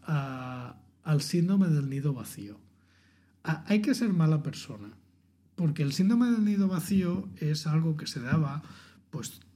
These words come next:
las mujeres que han sido amas de casa, que eso en España ha sido muy típico durante mucho tiempo,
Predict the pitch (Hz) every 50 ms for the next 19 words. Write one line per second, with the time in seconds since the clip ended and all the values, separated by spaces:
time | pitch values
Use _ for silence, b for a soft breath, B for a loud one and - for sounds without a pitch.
0 | _ _ _ _ _ _ _ - 151 147 147 - - 190 196 240 240 240 226 202
1 | 156 190 180 175 165 156 156 147 139 135 139 131 123 - 160 147 - - 143 123
2 | 127 120 - 156 143 135 123 - - 127 127 123 120 - - 139 123 123 120 120
3 | 120 120 120 117 117 - - 143 - - 127 - - 143 139 127 120 117 127 139
4 | 131 127 123 - 151 139 - 156 147 139 135 - 139 147